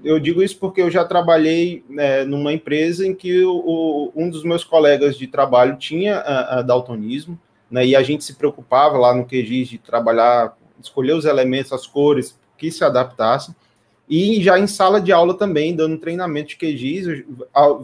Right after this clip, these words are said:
mais de uma vez eu, eu, eu tive que lidar com essa situação de ter um aluno com uma deficiência,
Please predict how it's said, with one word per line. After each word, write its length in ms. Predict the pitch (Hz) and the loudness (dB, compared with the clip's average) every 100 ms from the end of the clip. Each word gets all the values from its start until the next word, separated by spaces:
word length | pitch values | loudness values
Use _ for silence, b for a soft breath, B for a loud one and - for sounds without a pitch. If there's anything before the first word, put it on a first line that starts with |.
| - _ | -16 _
mais 360 | 131 139 202 240 | -2 0 2 0
de 80 | 214 | -2
uma 180 | 208 | 0
vez 220 | 170 165 165 | 0 -2 -4
eu, 100 | 180 - | -6 -6
eu, 220 | 165 160 - | -8 -10 -12
eu 180 | 139 143 | -10 -10
tive 320 | - 147 147 _ | -10 -12 -12 _
que 300 | 156 160 160 _ _ | -4 -4 -6 _ _
lidar 240 | 147 151 208 | -2 2 4
com 100 | 196 | 2
essa 140 | 190 | -2
situação 460 | 190 - 196 196 214 | -8 0 0 2 0
de 100 | 208 | 0
ter 100 | 196 | 0
um 100 | 190 | 2
aluno 240 | 185 190 | 2 0
com 180 | 190 214 | -2 -2
uma 140 | 226 | 0
deficiência, 840 | 214 196 190 175 156 156 - 160 156 | 0 0 -2 -6 -4 -4 0 0 0